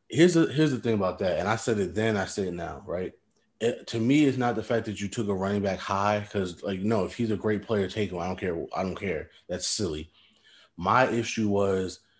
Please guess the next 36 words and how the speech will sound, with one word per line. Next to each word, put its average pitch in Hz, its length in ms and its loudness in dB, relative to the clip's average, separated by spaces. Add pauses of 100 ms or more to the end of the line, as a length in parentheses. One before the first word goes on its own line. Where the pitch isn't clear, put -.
(180)
because 127 600 0
he 123 160 -2
plays 117 320 2
running 113 300 0
back 117 260 2
and 196 140 -4
because 113 400 -2
of 107 80 0
the 90 140 -2
time 110 440 -2
frame 113 280 0
that 92 120 -2
most 98 280 -2
running 101 260 -2
backs 92 240 -4
have, 110 420 0 (400)
if 139 320 4
you 131 180 4
don't 127 220 4
have 113 200 2
a 104 40 0
quarterback, 98 680 2
you 107 140 0
run 110 240 4
a 92 40 -2
greater 101 540 -2
risk 104 380 0
of 95 60 -4
wasting 95 880 -4 (340)
the 90 80 -6
pick 87 360 -4 (340)
and 95 160 -2
wasting 107 400 0
his 90 140 -6
prime. 67 360 -8 (680)
Um, 85 500 -4